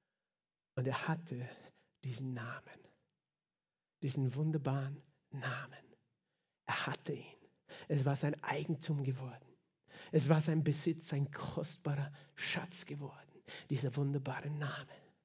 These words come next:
dieser heilige Name, dieser herrliche Name Jesus. Und er hat gesagt, was ich habe,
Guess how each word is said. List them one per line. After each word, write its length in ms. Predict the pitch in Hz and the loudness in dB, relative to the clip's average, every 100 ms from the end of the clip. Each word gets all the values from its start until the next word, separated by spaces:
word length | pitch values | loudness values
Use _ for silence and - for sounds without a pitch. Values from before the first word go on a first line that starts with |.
| - - - | -18 -18 -6
dieser 320 | 135 139 - | -4 -2 -2
heilige 440 | 147 147 147 143 - - - | 0 2 2 0 -4 -8 -6
Name, 440 | 143 143 - - - - - - - | 0 2 0 -4 -14 -18 -18 -18 -6
dieser 180 | - 131 | -4 -4
herrliche 640 | - 151 143 143 - 139 - - _ _ - | -2 0 2 2 0 -4 -6 -16 _ _ -2
Name 560 | 131 123 123 127 139 - - _ _ _ _ - | 0 0 -2 -2 -4 -6 -20 _ _ _ _ -12
Jesus. 880 | 113 113 113 - - - - - - _ _ _ _ _ _ - | -10 -8 -10 -14 -18 -20 -20 -20 -20 _ _ _ _ _ _ -8
Und 100 | 117 | -4
er 80 | 127 | -4
hat 60 | 139 | -2
gesagt, 500 | 127 127 131 - - _ - | -2 -2 -4 -12 -20 _ -2
was 260 | 120 - | -2 0
ich 180 | 156 - | -2 0
habe, 300 | 147 120 - | -2 -2 -10